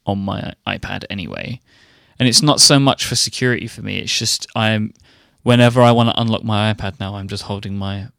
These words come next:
my thumb on the home button for it to unlock and then have to wait a second and then do it. And this is a great quote from Marco today talking about this.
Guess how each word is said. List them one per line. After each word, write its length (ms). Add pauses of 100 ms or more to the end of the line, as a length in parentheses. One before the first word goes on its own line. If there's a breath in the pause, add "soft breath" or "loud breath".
my 440
thumb 560
on 260
the 60
home 220
button 280 (800)
for 120
it 80
to 100
unlock 400
and 120
then 100
have 140
to 100
wait 260
a 40
second 340
and 100
then 120
do 100
it. 180 (380 loud breath)
And 80
this 180
is 60
a 60
great 240
quote 260
from 140
Marco 340
today 420
talking 380
about 300
this. 200